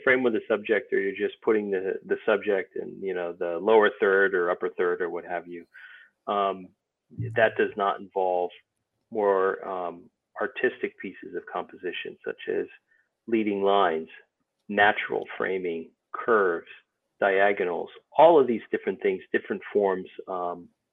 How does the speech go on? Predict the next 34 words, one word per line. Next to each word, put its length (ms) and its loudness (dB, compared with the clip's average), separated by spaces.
utilizing 600 8
different 360 -2
forms 320 -2
of 160 -6
lighting 400 -2
and 100 -8
light 280 -6
sources 360 -8
and 200 -18
so 200 -8
forth. 160 -12
So 180 -6
there's, 200 10
there's 260 0
many 280 6
more 160 6
complexities 760 -4
you 100 -10
can 140 -6
have 300 0
when 240 -8
you 380 -8
have 180 4
an 100 -2
animal 340 -2
in 60 -6
the 100 -4
environment, 680 -2
or, 540 4
you 100 -6
know, 260 -6
something 320 -8
that's 260 -2
got 160 2